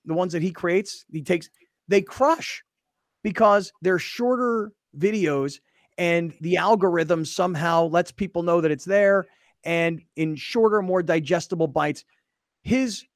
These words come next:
his ten-minute videos that he creates with really smart clickbait kind of headlines, they, they get tons of views, tons of views, right?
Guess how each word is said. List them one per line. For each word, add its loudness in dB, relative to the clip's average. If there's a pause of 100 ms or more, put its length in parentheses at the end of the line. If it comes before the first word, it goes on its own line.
(140)
his -4 (120)
ten-minute 0
videos 0
that 0
he -2
creates -4 (100)
with -2
really -2
smart -2 (460)
clickbait 0
kind -4
of -4
headlines, -4 (640)
they, 2
they 0 (180)
get 0 (460)
tons 0
of -2
views, -6 (280)
tons 0
of -10
views, -20 (360)
right? -2